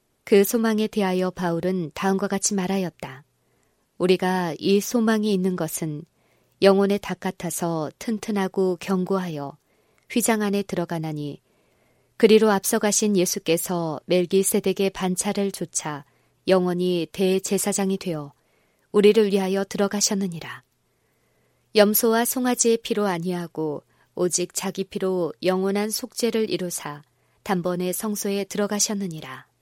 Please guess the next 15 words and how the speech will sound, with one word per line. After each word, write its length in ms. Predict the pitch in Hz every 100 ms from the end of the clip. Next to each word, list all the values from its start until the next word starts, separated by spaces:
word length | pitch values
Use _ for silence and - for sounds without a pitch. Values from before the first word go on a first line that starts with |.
| _ _ _ _ _ _ _ _ _ _ _ _ _ _ _ _
속죄 380 | - 294 - 302
사업의 500 | 302 269 262 269 262
종결과 840 | 247 226 233 226 220 233 220 175 -
우리. 420 | 185 175 156 - _ _ _ _ _ _ _ _ _ _ -
약 240 | 220 247 -
천팔백 600 | - 311 311 311 311 302
년 200 | 294 285
동안 380 | 262 240 262 285
성소의 520 | 302 285 277 269 262
첫째 280 | 269 - 254
칸에서 640 | - 214 208 - 220 208
이 200 | - 190
봉사 440 | - 214 220 247
사업이 480 | 240 214 175 175 196
계속되었다. 920 | 196 208 220 - 202 175 - 139 135